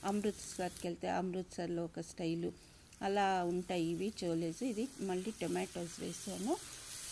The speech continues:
ఒక్కొక్క స్టేట్లో నార్త్లో ఒక్కొక్క స్టైల్లో చేస్తారు. మనం చేసుకుంటే మామూలుగా ఏదో చోలే మసాలా అది వేసి చేసుకుంటాము, కానీ ఇందులో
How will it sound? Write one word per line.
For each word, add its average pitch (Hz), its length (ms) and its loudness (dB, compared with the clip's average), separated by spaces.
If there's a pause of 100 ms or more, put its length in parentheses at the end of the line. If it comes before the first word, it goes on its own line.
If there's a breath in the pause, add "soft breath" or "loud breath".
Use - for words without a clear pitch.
(160)
ఒక్కొక్క 320 440 6
స్టేట్లో 269 540 4
నార్త్లో 220 680 4
ఒక్కొక్క 302 480 2
స్టైల్లో 220 540 4
చేస్తారు. 185 580 2 (380)
మనం 277 340 8
చేసుకుంటే 262 380 2
మామూలుగా 226 520 2
ఏదో 220 220 0 (120)
చోలే 202 180 2
మసాలా 190 520 0
అది 180 300 2
వేసి 170 380 -4
చేసుకుంటాము, 180 600 -4
కానీ 233 240 0
ఇందులో 226 240 0